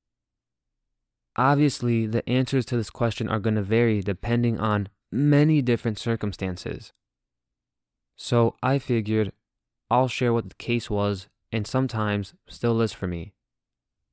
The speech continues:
After some thinking, I realized one of the reasons why I and a lot of other people spend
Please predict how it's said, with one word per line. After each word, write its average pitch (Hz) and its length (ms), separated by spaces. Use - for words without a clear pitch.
After 151 320
some 143 180
thinking, 92 540
I 120 100
realized 117 720
one 123 180
of 156 120
the 143 100
reasons 107 580
why 101 260
I 113 420
and 104 440
a 107 80
lot 113 200
of 120 140
other 117 220
people 101 560
spend 107 580